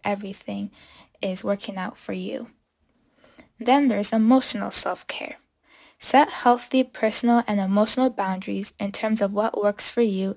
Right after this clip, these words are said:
and what doesn't, and only take on what you feel you can handle. Keep in mind that your emotional boundaries will likely change over time, and that's okay. Just adjust them accordingly. Maintain your compassion, connection, and empathy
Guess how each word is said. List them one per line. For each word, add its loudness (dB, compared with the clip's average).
and 0
what -6
doesn't, -6
and 2
only 6
take 0
on 0
what 0
you 2
feel 2
you -4
can -10
handle. -10
Keep 0
in 8
mind 4
that -8
your -4
emotional 0
boundaries -2
will 0
likely -2
change -2
over 2
time, -4
and 0
that's 2
okay. 0
Just 0
adjust -2
them 2
accordingly. -4
Maintain 6
your 0
compassion, -2
connection, 0
and -4
empathy -8